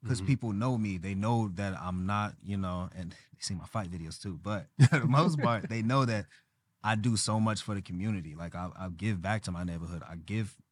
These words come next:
Speaker 1: free tacos away over here on Mount Vernon and stuff. You know, like, I do, you know, free cooking classes for kids and stuff. I'm, I'm trying to help the community get up in level and stuff.
Speaker 2: Mm-hmm.
Speaker 1: So being able to,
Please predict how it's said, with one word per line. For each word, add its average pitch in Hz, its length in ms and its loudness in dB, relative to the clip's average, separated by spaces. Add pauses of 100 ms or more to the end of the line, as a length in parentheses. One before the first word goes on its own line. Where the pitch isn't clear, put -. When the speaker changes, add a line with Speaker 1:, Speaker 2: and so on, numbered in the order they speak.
(120)
Speaker 1:
free 113 220 -2
tacos 98 580 -2
away 87 180 -4
over 87 200 -6
here 90 260 -6 (100)
on 92 160 -4
Mount 85 220 -6
Vernon 85 340 -6
and 82 120 -12
stuff. - 400 -10
You 80 120 -10
know, 85 160 -6
like, 85 220 -10
I 85 160 -8
do, 92 460 -4 (420)
you 92 100 -2
know, 87 120 -2
free 95 180 -4
cooking 92 280 -4
classes 78 360 -6
for - 100 -16
kids 82 300 -6
and 73 100 -12
stuff. 71 240 -10
I'm, 76 300 -10
I'm 78 300 -8 (280)
trying 104 340 2
to 80 60 -4
help 92 240 -4
the 82 80 -10
community 85 440 -4
get 80 260 -6 (100)
up 90 200 -6 (500)
in 80 200 -4
level 80 320 0
and 65 120 -12
stuff. - 300 -14 (380)
Speaker 2:
Mm-hmm. 104 200 -4
Speaker 1:
So 80 380 -4 (1000)
being 98 200 4
able 95 180 2
to, 80 260 -4